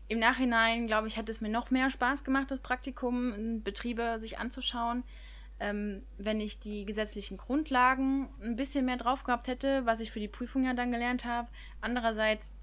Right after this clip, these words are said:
hat man dann für die, für die Prüfung auch die Stelle besser im Kopf, wenn man sich vorstellt, ah, okay, da war's so und da war's so und so sollte es sein und, ähm,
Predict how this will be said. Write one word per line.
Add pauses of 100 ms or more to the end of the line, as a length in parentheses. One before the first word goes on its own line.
hat
man
dann
für
die,
für
die
Prüfung
auch
die (420)
Stelle
besser
im
Kopf,
wenn
man
sich
vorstellt,
ah,
okay,
da
war's
so
und
da
war's
so
und
so
sollte
es
sein
und,
ähm,